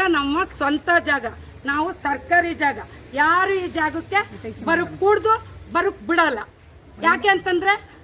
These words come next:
ನಮ್ಮ ಬೋರ್ಡ್ ಕಿತ್ತಾಕಿದ್ದವನು ನಂದು ಅಂತದವನೇ ನಾವು ಹೇಳ್ತಾ ಇದ್ವಿ. ನಿಮ್ದು ಮಾಲೀಕತ್ವದಲ್ಲದೆ ಮಾಲೀಕನ ಹತ್ರ ಹೋಗಿ ಕೇಳಿ.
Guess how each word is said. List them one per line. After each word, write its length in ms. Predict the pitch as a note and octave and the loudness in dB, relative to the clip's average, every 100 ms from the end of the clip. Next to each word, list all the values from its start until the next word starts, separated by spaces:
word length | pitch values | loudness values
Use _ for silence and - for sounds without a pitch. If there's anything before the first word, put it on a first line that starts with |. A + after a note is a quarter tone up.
| - | -2
ನಮ್ಮ 200 | E4+ F4+ F#4+ F4+ | 0 2 2 0
ಬೋರ್ಡ್ 260 | E4 F#4 G4+ | 0 0 0
ಕಿತ್ತಾಕಿದ್ದವನು 640 | G4+ G4+ F#4+ F#4 E4 F4+ F4 E4+ | -2 -2 -4 -4 -2 0 2 2
ನಂದು 220 | F4+ F4 G4 | 2 2 0
ಅಂತದವನೇ 420 | G4 F#4+ F#4+ F#4+ F#4+ | 0 -2 0 0 2
ನಾವು 120 | F4+ F4+ | 0 0
ಹೇಳ್ತಾ 240 | F#4 F#4 | -2 -4
ಇದ್ವಿ. 220 | F4 F#4 F#4+ - - - C4+ | -4 -4 -4 -8 -16 -8 0
ನಿಮ್ದು 240 | F4+ F4+ F4 D#4+ | 2 2 4 4
ಮಾಲೀಕತ್ವದಲ್ಲದೆ 920 | F4+ G4+ F#4+ F#4+ F#4 F#4+ F#4 F#4 F#4 F#4 - - - D4 | 4 2 -2 -4 -4 -2 -2 -2 -4 -6 -16 -16 -4 0
ಮಾಲೀಕನ 480 | F4 G#4 G4+ F#4+ F#4+ | 2 2 2 2 2
ಹತ್ರ 160 | G4 F#4+ | 0 0
ಹೋಗಿ 160 | F#4+ - | 0 -2
ಕೇಳಿ. 240 | F#4 F4+ | -2 0